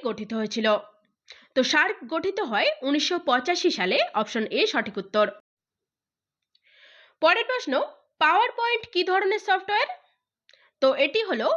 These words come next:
প্রেজেন্টেশন সফটওয়্যার, অপশন ডি সঠিক উত্তর। পরের প্রশ্ন, মানবদেহে ক্ষুদ্রান্তের মধ্য অংশ কোনটি? তো ক্ষুদ্রান্তের মধ্য অংশ হলো জেজুনাম, অপশন বি সঠিক উত্তর।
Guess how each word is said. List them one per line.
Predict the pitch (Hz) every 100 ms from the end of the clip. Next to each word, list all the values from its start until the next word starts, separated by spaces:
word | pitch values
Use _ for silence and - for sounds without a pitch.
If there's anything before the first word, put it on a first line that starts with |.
| - -
প্রেজেন্টেশন | 359 359 415 403 440 440
সফটওয়্যার, | 392 208 185 226 554 640
অপশন | 208 202 214 202
ডি | 214 -
সঠিক | 285 196 -
উত্তর। | - 220 214 - _ _ _ _ _ _ _ _ _ _ _ _ _ _ _ _ _ _ _ _ - - - -
পরের | - 330 359
প্রশ্ন, | 427 403 427 659 - _ -
মানবদেহে | 269 294 370 - 494 415 269 494 698
ক্ষুদ্রান্তের | - 403 403 453 453 427 466 370
মধ্য | 330 302 294 415
অংশ | - 240 226 -
কোনটি? | 285 285 214 208 220 202 - _ _ _ - - -
তো |
ক্ষুদ্রান্তের | 247 339 349 415 427 415 453
মধ্য | 339 330 262
অংশ | 381 392 370
হলো | 415 226 269 605 277
জেজুনাম, | 247 262 240 262 185 - -
অপশন | 226 - 214 202
বি | 262 554
সঠিক | 269 196 214
উত্তর। | - 220 208